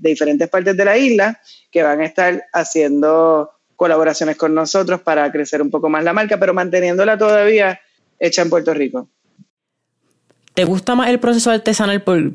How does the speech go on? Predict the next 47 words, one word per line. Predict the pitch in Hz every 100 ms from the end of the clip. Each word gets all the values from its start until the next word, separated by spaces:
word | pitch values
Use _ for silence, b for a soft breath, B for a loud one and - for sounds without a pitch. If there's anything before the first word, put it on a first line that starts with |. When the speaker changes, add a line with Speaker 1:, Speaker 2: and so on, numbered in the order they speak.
| -
Speaker 2:
por, | - 151 165
por | 196 196
qué? | - 95
Porque | - 127
hay | 180
un | 220
contro-, | 202 156 139 - 143
hay | 165
una | 208
variable | 196 190 190
control, | 170 123 117 147 127
yo | 127
creo, | 135 127
cuando | 113 107
tú | 110
haces | 131
las | 135
cosas | 139 131
artesanal, | 135 131 131 135 127 127 123 104
hay | 110 104
temas | - 123 131 139
market, | 127 117 - 78 - -
aunque | 131 131 131 139 131 127 -
te | 139
puede | 135
aumentar | 151 180 180
los | 170 151
costos. | - 92 - 82 - _ _ _ _ _ _ _ _ _ B B
Speaker 1:
Sí, | - - 226
¿eh? | 196 247 262 208 202
Yo | 202
no | 202 233 233
le | 208
saco | 196 196 160 143 180 185 165 170
lo | 170 160 151 151
que | 147
le | 151 151
saco | - 151 131 165 165
jamás | 156 143 147 156 - -
a, | 156 147 143 139 139 -
o |
sea, | 165 147 143 151 160
a |
nivel | 151 147 147
de | 147 160
profit | 170 165 165 180 170 180
a | 165 160 147 143